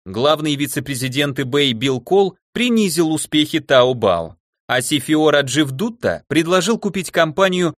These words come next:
за смешную для Alibaba сумму в сто пятьдесят миллионов долларов. После того, как Джек сказал делегации eBay,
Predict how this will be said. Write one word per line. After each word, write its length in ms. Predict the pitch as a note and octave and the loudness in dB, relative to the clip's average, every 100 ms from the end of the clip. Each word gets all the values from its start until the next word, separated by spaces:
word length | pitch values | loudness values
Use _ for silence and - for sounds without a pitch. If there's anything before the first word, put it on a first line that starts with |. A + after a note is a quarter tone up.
| _ | _
за 160 | A#2+ D3 | -6 -6
смешную 600 | - E3 D3+ D#3 C#3+ A#2+ | -2 -4 -2 -2 -2 -2
для 280 | A2+ A2+ G#2+ | 2 2 4
Alibaba 400 | G#2+ A2 A2 A2 | 2 2 2 2
сумму 500 | - F#3+ G3+ F#3+ - _ | 0 -2 0 -2 -2 _
в 60 | |
сто 220 | - - B3+ | -8 -4 -4
пятьдесят 540 | A3+ D#3+ - D#3+ - | -4 -4 2 2 2
миллионов 400 | C#3+ C3+ D3+ D3 | -2 -2 -2 -2
долларов. 580 | A#2+ G2+ F#2+ F#2 - _ _ _ _ _ _ _ - | 0 0 0 -2 -4 _ _ _ _ _ _ _ 0
После 360 | F3+ - F3+ | 2 2 0
того, 260 | E3 E3 F3+ | 2 2 2
как 240 | D#3+ C#3 | 2 0
Джек 380 | B2 B2+ F#3 - | -2 -2 -2 -2
сказал 480 | - D3 B2+ D#3 D3+ | -2 0 2 2 0
делегации 840 | B2+ C3 C3 C#3 B2+ - B2+ A#2+ | -2 -6 0 0 0 -2 -2 -2
eBay, 480 | B2 A#2 C3 A#2+ | -4 0 0 0